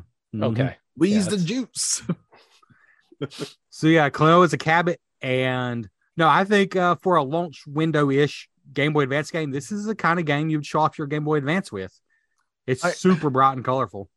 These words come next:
Speaker 3: Yeah, it
Speaker 2: Yeah.
Speaker 3: looks, it looks great. The main character, I was trying to decide this when I was looking at his character design.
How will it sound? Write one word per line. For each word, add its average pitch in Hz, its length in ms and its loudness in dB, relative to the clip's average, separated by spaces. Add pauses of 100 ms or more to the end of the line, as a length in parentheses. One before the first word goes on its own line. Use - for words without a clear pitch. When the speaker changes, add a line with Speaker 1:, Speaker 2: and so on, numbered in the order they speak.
Speaker 3:
Yeah, 156 140 4
it 151 120 6
Speaker 2:
Yeah. 208 100 10
Speaker 3:
looks, 226 100 2 (160)
it 185 120 4
looks 262 220 4
great. 151 460 2 (360)
The 147 100 -2
main 247 320 2
character, 135 1000 -4 (1500)
I 135 80 2
was 160 120 0
trying 254 280 2
to 208 100 -4
decide 139 680 0 (260)
this 120 320 -4
when 127 80 -4
I 123 40 0
was 117 120 -4
looking 135 200 -6
at 120 100 0
his 110 100 -6
character 117 380 -4
design. 165 540 -4